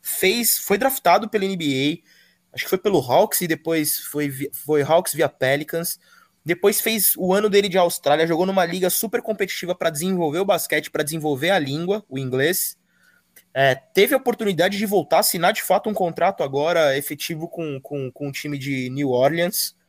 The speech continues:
É, e tem que pegar esse período de preparação com o time pra sentir a cultura do local, pra treinar junto com os caras, pra treinar com o Zion, pra treinar com,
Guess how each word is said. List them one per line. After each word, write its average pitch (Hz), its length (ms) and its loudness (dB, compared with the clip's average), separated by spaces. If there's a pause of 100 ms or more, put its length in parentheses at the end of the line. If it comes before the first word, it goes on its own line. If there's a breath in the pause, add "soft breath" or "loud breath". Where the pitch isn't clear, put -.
(520 soft breath)
É, 139 460 4
e 226 100 0
tem 233 240 -2
que 285 100 -2
pegar 226 720 4
esse 165 240 -4
período 175 240 0
de 170 80 -6
preparação 160 600 0
com 160 180 -4
o 135 40 -4
time 185 260 -4
pra 185 120 -2
sentir 196 240 -2
a 214 60 0
cultura 254 400 -4
do 262 80 -6
local, 220 460 2
pra 151 100 -2
treinar 160 300 0
junto 190 180 -4
com - 80 -8
os - 80 -2
caras, 165 320 4
pra 127 100 -10
treinar 135 220 -2
com - 80 -6
o 214 60 -2
Zion, 147 400 4
pra 147 100 -2
treinar 160 300 0
com, 196 320 -4